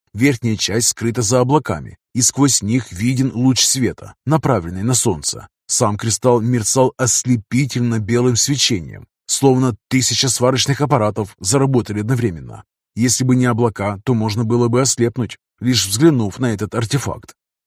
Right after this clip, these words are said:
Подойти ближе, чем на двадцать метров, я к нему не мог. Кроме света, он ещё и обладал сильной аурой, вытягивающей демоническую энергию. Призвав ифритов, чем в очередной раз шокировал аборигенов,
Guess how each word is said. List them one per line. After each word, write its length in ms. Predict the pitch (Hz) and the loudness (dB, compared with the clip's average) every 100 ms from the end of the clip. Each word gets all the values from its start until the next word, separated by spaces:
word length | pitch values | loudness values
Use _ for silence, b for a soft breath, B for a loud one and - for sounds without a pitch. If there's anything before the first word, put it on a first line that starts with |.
| _ | _
Подойти 420 | 135 127 123 156 | 2 2 2 2
ближе, 380 | 127 92 95 113 | 0 -2 -2 0
чем 220 | - 123 | 0 2
на 100 | 123 | 2
двадцать 320 | 113 123 - | 2 2 2
метров, 380 | 123 123 120 113 | 0 0 0 -2
я 180 | 113 113 | 0 0
к 80 | 120 | 0
нему 160 | 123 | 2
не 80 | 127 | 2
мог. 320 | 139 98 - - _ | 2 -2 -8 -20 _
Кроме 280 | - 135 131 | -2 2 2
света, 420 | 110 95 98 104 - | 2 -2 -4 -4 -2
он 160 | 117 127 | 0 2
ещё 240 | 110 131 | 2 4
и 60 | 123 | 4
обладал 420 | 117 117 123 127 | 4 2 4 2
сильной 440 | - 131 127 143 - | 2 2 2 2 2
аурой, 460 | 113 117 120 82 - | 2 2 0 -4 -6
вытягивающей 760 | 127 139 120 92 95 98 117 | -2 2 2 2 -4 -2 -2
демоническую 640 | 113 131 113 95 - 123 127 | 0 2 2 0 0 2 2
энергию. 520 | 107 87 71 52 - _ _ _ - | 0 -4 -12 -16 -16 _ _ _ -8
Призвав 380 | 117 113 147 127 | -2 2 2 0
ифритов, 580 | 117 - 98 113 101 _ _ - | -6 -6 -6 -4 -6 _ _ -2
чем 200 | 135 127 | 0 2
в 40 | |
очередной 500 | 120 127 127 123 123 | 2 2 2 2 2
раз 160 | 123 117 | 4 2
шокировал 540 | 135 113 123 120 123 | 0 0 2 4 2
аборигенов, 600 | 120 123 110 120 123 - | 2 2 2 0 -2 -6